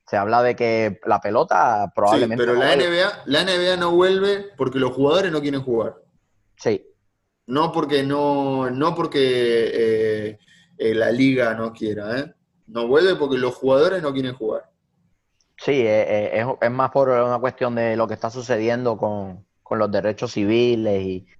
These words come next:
Speaker 1: la brutalidad policíaca y todo eso. Que no estamos ajenos a eso. Eh, la M L S también ha estado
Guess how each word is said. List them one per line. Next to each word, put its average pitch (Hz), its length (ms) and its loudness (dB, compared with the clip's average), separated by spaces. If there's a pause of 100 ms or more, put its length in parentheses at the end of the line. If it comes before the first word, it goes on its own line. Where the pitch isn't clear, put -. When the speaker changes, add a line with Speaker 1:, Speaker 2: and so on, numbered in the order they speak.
(100)
Speaker 1:
la 101 120 2
brutalidad 98 500 0
policíaca 113 600 0
y 95 40 -6
todo 107 280 2
eso. 123 260 -4 (460)
Que 117 140 4
no 127 200 2
estamos 165 380 2
ajenos 151 500 4
a 139 200 2
eso. 131 360 2
Eh, 107 200 2
la 101 200 0
M 123 140 0
L 131 100 2
S 131 100 -2
también 120 420 -2
ha 117 220 0
estado 113 800 -2